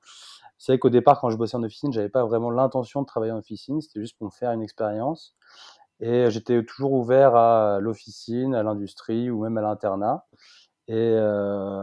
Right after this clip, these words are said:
à force de bosser, de rencontrer des titulaires qui soient vraiment passionnés par leur boulot,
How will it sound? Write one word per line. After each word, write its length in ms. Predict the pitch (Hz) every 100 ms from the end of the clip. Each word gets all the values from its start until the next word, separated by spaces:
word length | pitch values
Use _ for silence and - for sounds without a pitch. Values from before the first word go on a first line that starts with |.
| 87
à 100 | 117
force 420 | 117 151 160 147 120
de 300 | 123 123 113
bosser, 420 | 117 113 - 127
de 60 | 127
rencontrer 600 | 127 113 117 - 131 127
des 120 | 117
titulaires 580 | - - - 117 123 127
qui 140 | _
soient 260 | - - 107
vraiment 300 | 98 107 131
passionnés 420 | - 117 120 113
par 140 | 113 107
leur 140 | 104
boulot, 480 | 98 98 104 107